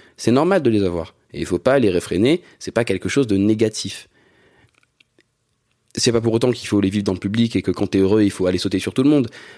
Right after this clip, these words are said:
Euh, enfin, on remarque que c'est pas, c'est pas tant dérangeant, mais c'est pas, euh, mais je pense que c'est surtout une histoire aussi de, à un moment, se dire, « Voilà, j'ai des émotions, je ne les renie pas, mais c'est pas pour autant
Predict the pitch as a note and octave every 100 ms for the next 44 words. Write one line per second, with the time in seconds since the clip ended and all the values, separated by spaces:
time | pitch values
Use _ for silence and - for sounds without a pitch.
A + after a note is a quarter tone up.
0 | - F#2+ F2 E2 D2+ B1+ - - - -
1 | E2+ E2+ F2 - - - - E2+ D#2+ -
2 | - - E2 F2 F#2 F#2 A2 A2 E2+ -
3 | - F#2+ F2 D#2+ D#2 - - - _ _
4 | - G2+ - C#3+ A2 - G#2+ - B2+ G2+
5 | - C3+ G2+ - A#2+ B2+ D#3+ _ _ _
6 | _ _ _ _ _ - - F#2+ F#2+ F#2
7 | B2+ - F2+ C3+ C#3+ D#3+ B2+ - _ _
8 | _ _ G2 G2+ G2+ F#2 F2+ - - F#2
9 | D#3 - _ - G#2 G2+ F#2+ F#2 F#2 B2+
10 | A#2 - A2 G#3 _ _ - F#2+ - G2+
11 | C#3+ - G#2 G2 C3 D#3+